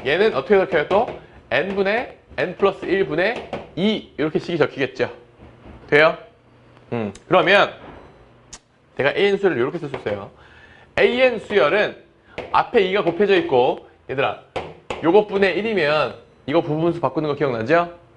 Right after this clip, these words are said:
어, 어떻게 바뀌더라? N분의 일 빼기 n 플러스 일분의 일로 바뀌지요? 음, 요런 것들을 다 복습을 하는 게 이제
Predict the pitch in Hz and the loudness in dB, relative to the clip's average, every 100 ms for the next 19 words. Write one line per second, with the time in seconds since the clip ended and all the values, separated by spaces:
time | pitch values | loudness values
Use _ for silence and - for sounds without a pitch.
0 | _ 113 107 113 165 156 127 123 131 156 | _ -4 -2 2 2 2 4 4 4 2
1 | - - - - - - 104 139 170 180 | -4 -12 -12 -16 -12 -6 -2 0 0 0
2 | 180 170 170 175 175 185 240 - - - | 0 0 0 0 0 0 -2 -6 -20 -20
3 | - - - - - 123 151 - 170 170 | -20 -16 -16 -14 -4 -4 -2 2 2 2
4 | 165 156 156 151 151 - - 151 123 147 | -2 2 2 4 2 2 -2 -6 0 4
5 | 160 165 - - _ _ _ _ _ _ | 6 4 -4 -20 _ _ _ _ _ _
6 | _ - - 113 101 - - 131 185 196 | _ -20 -12 -10 -10 -12 -6 0 0 0
7 | 165 143 135 131 156 156 151 143 113 113 | 0 0 0 -2 -2 0 0 -2 -4 -8